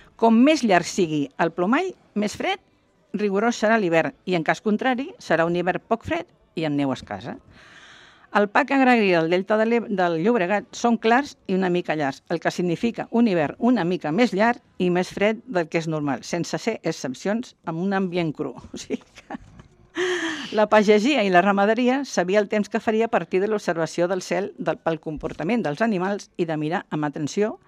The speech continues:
bosses, plantes i altres espècies vegetals.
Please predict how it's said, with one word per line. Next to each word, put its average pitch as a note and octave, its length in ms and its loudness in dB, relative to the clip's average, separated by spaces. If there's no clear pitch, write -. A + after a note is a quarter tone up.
bosses, F3+ 480 0
plantes G3 560 -2
i B3+ 80 -6
altres E3+ 380 -2
espècies E3+ 380 -4
vegetals. C3+ 440 -4